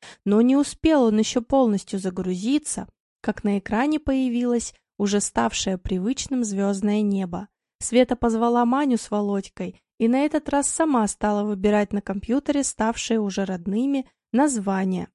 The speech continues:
заодно объясняя все свои манипуляции Мане и Володьке. Невидимая камера показывала Милу с Димой. У Милы на руках сидел Барс, они стояли в магазине и выбирали какую-то одежду.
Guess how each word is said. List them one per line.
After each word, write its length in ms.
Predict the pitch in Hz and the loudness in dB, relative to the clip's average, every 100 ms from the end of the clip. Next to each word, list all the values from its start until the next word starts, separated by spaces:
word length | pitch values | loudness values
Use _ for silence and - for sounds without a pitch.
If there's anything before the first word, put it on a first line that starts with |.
| - | -6
заодно 420 | 196 226 233 359 | 0 2 2 2
объясняя 580 | 311 214 214 - 240 226 | 2 0 -4 -2 0 0
все 200 | - 220 | -2 -4
свои 280 | - 214 202 | -4 -2 0
манипуляции 840 | 190 190 185 190 220 277 - 233 | 0 -2 -2 -2 0 -2 -2 -2
Мане 420 | 202 185 202 208 - | 0 0 -2 -2 -6
и 100 | 190 | -8
Володьке. 640 | 190 185 165 175 - - _ _ _ _ _ - | -6 -6 -8 -10 -14 -18 _ _ _ _ _ -4
Невидимая 640 | 190 190 190 180 175 170 - | 0 0 -2 -4 -4 -8 -6
камера 500 | 233 285 269 240 233 _ _ _ | -4 -2 -2 -2 -6 _ _ _
показывала 640 | - 190 226 247 277 302 285 | -10 -4 -2 0 0 2 2
Милу 300 | 214 202 208 | 0 0 -2
с 120 | 190 | -4
Димой. 460 | 185 180 170 180 - _ _ _ - | -4 -4 -4 -8 -14 _ _ _ -6
У 80 | 185 | -2
Милы 340 | 185 262 302 | 0 0 0
на 120 | 285 | 2
руках 340 | 233 - 226 - | 0 0 -4 -4
сидел 380 | - 202 220 | -6 -2 -2
Барс, 500 | 202 190 175 - - _ _ _ | 0 -4 -4 -6 -14 _ _ _
они 220 | - 277 403 | -2 0 0
стояли 460 | - 220 202 202 | 0 2 2 0
в 80 | 180 | -2
магазине 580 | 190 196 220 311 349 262 | -4 -2 -2 0 0 0
и 20 | |
выбирали 500 | 208 185 196 220 247 | -2 -2 -2 0 -2
какую-то 480 | - 196 190 - 214 | -4 -6 -6 -2 -2
одежду. 560 | 220 196 185 180 - | -2 -4 -4 -6 -12